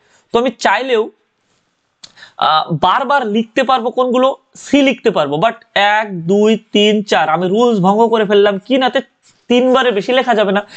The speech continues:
তাহলে চাইলেও আমি সি চারবার লিখতে পারবো না, তাহলে এই রুলস খাটবে না। তখন আমাকে নেক্সট হেল্প নিতে হবে ডি এর কাছে।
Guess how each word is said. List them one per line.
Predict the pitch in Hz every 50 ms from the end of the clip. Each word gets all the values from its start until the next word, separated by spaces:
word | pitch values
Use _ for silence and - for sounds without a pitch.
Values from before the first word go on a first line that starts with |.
| - - - -
তাহলে | 208 214 233
চাইলেও | 226 - - 214 190 226 262 302 320 311
আমি | 311 285 285
সি | 233 - - - 247
চারবার | 233 247 214 208 202 226 220
লিখতে | 226 208 - - 220
পারবো | 202 214 196 196
না, | 202 196
তাহলে | 214 208 - - 220
এই | 233 240
রুলস | 220 247 240 226 -
খাটবে | - - 190 190 185 180 196 170
না। | 147 147
তখন | - 180 185 196
আমাকে | 202 196 202 202 220
নেক্সট | 185 185 196 240 294 285 - - - - _ _ _ _ _ _ 170
হেল্প | 214 233 220 220
নিতে | 226 226 240
হবে | 226 220 226 202
ডি | 170 147 170 196 202
এর | 190 170
কাছে। | - 156 143 - 139